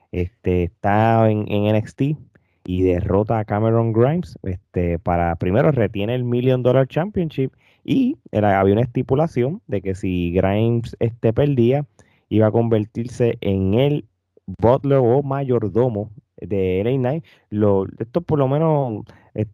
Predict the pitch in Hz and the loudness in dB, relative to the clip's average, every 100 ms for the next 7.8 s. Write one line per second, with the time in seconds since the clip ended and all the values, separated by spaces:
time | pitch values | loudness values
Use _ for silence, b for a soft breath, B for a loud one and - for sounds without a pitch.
0 | - - 107 104 104 131 135 135 139 143 | -10 -4 -2 0 2 2 2 0 2 0
1 | - 151 143 131 143 127 120 139 123 123 | 2 2 2 2 2 0 0 0 0 0
2 | 113 104 117 131 131 - 113 107 98 95 | -4 -2 -2 -2 -4 -2 0 2 2 2
3 | 104 101 95 113 147 127 123 104 98 101 | 2 2 0 -4 -6 -6 -10 -10 -6 0
4 | 101 98 110 120 135 113 - 104 98 101 | 2 2 0 0 2 0 -2 -6 -2 -4
5 | 80 110 131 120 101 95 90 - 87 92 | -2 -2 -2 0 0 2 -2 -4 -4 0
6 | 117 123 123 117 120 117 117 117 113 120 | 2 4 4 2 0 2 2 2 0 0
7 | 117 113 113 117 135 135 101 87 | 0 -2 -2 -4 -6 -6 -6 -6